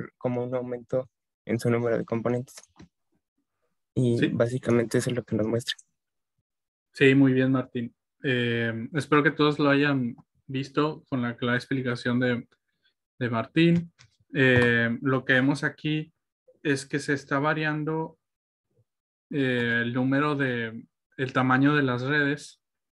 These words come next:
Speaker 2: de diez a cien. Mientras lo variamos, lo que vemos en el eje de la Y es, en promedio, el número de pasos que se dan hasta llegar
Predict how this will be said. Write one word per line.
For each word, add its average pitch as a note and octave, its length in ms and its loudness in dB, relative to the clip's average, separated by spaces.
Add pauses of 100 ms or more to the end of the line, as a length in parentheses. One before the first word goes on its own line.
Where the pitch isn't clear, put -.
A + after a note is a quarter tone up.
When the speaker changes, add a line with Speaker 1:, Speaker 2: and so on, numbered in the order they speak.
Speaker 2:
de B2 200 -6
diez A#2+ 260 -2
a C#3 40 -6
cien. E3 420 -4 (480)
Mientras D3 500 2
lo C#3+ 120 2
variamos, D#3 560 0
lo C#3 140 -6
que C3 100 -6
vemos C3+ 280 -2
en C#3+ 120 0
el B2+ 120 0
eje B2+ 220 -6
de C#3 140 0
la B2+ 140 -4
Y C#3+ 360 -4 (520)
es, C#3+ 420 0 (540)
en C#3 240 -2
promedio, D#3+ 880 -2 (260)
el C#3+ 160 -2
número E3 320 0
de D#3 100 0
pasos D3+ 640 -8
que D3 420 2
se C#3+ 200 -4
dan D3+ 460 -2 (320)
hasta C#3 380 -2
llegar C3 480 2